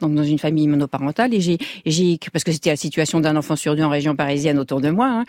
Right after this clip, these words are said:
je me suis dit, il faut qu'ils soient les héros de, de la littérature jeunesse comme les autres, ils ont droit d'y entrer. Et après, j'en ai écrit sept, et j'ai fait grandir ce personnage de quatorze à dix-sept ans. Et en fait, je suis passée de la famille monoparentale à la famille recomposée.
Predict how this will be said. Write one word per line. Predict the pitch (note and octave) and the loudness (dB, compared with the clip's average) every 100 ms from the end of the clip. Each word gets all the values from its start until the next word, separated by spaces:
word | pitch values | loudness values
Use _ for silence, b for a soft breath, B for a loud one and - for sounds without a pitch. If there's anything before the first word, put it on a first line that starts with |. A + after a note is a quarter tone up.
| B A3 | B -8
je | |
me | D3 | -6
suis | D3 | 0
dit, | E3+ | 2
il | G#3+ | 2
faut | F3 | 0
qu'ils | D#3+ | -2
soient | F#3 G#3+ | 0 2
les | D#3 D3+ | 2 2
héros | C3+ G3+ | 2 0
de, | F#3 C3+ C3+ C#3+ C#3+ D3+ | 0 -2 -2 -2 -2 -2
de | D3+ | 0
la | E3+ D#3 | 2 2
littérature | D3+ D3 C#3 D3 | 0 -2 -2 -2
jeunesse | D3 G#3+ | 0 -2
comme | - G3+ | 0 0
les | F#3 | 0
autres, | D#3 - | -2 -2
ils | A#2+ | -2
ont | B2+ | 0
droit | D3 F3 D#3+ | 0 0 -2
d'y | E3 F#3+ | -2 0
entrer. | E3+ D3+ - B B B B | 0 -4 -4 B B B B
Et | - D#3+ | 0 2
après, | D3+ A#3+ | 2 0
j'en | G#3 | 2
ai | E3+ | 0
écrit | E3 G3 | 0 -2
sept, | F3 A3 B3 - | 0 0 -2 -2
et | F#3 | -2
j'ai | D#3+ | 0
fait | E3 D#3 | 0 0
grandir | E3 A3 | 2 0
ce | G#3 | 0
personnage | E3 D#3+ G3 F#3 | -2 0 0 0
de | |
quatorze | D#3+ D#3+ G#3 G3 | -2 -2 0 0
à | |
dix-sept | F3 E3 F3 E3 | -2 -2 -4 -4
ans. | D3 B B B F#3+ | -6 B B B -6
Et | F3+ | 0
en | D3+ | 0
fait, | - A3+ | 2 0
je | |
suis | F3 D3+ | 0 -2
passée | D#3 G#3+ | -2 0
de | |
la | F3+ | 0
famille | E3 E3 D#3 | 2 2 4
monoparentale | D3+ C#3 B2+ B2 F3 F#3 | 2 0 -2 -2 -2 0
à | C#3+ | 0
la | |
famille | - D3+ F3+ | 0 0 0
recomposée. | E3 D#3+ D#3+ D3+ D3 C3+ | 0 -2 -2 -2 -2 -2